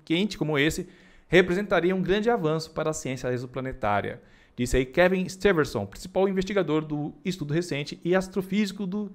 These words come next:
Laboratório de Física Aplicada na Universi-, na Universidade Johns Hopkins.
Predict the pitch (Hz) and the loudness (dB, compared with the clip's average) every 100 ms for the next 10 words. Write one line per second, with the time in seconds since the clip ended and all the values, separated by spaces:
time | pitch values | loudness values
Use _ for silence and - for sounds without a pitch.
0 | - - 170 170 170 170 160 175 143 151 | -18 -2 2 6 6 6 2 2 0 0
1 | - 147 156 131 127 131 135 135 123 123 | -2 -4 0 0 2 0 -4 -6 -6 -8
2 | - - - 123 135 143 - 120 120 135 | -12 -16 -8 -4 -2 -2 2 0 0 -4
3 | 127 127 - - 104 - - | 2 2 2 -2 -12 -12 -16